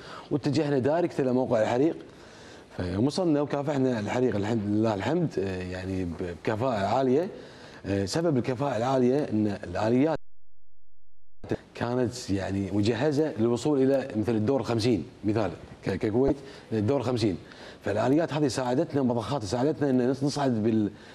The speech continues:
يعني اعلى الجبال، توصل لنا واحنا مثل آلية اذا هي بالدور مثال اذا في نهاية الجبل فتصعدنا ل-، نفرد هوازنا لمثال،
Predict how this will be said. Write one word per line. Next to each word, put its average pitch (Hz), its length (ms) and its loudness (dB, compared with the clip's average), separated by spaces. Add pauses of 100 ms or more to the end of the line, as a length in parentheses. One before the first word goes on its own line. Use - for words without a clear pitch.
(120)
يعني 87 220 -6
اعلى 135 200 2
الجبال، 107 420 2
توصل 143 420 0
لنا 131 160 2
واحنا 117 420 0 (320)
مثل 113 200 2
آلية 117 380 4
اذا 107 80 2
هي 107 200 4
بالدور 107 500 2
مثال 101 300 0
اذا 92 380 -2
في 101 220 2 (360)
نهاية 123 360 2
الجبل 139 380 2 (320)
فتصعدنا 143 600 0
ل-، 143 340 0
نفرد 123 300 0
هوازنا 127 520 0 (560)
لمثال، 147 960 4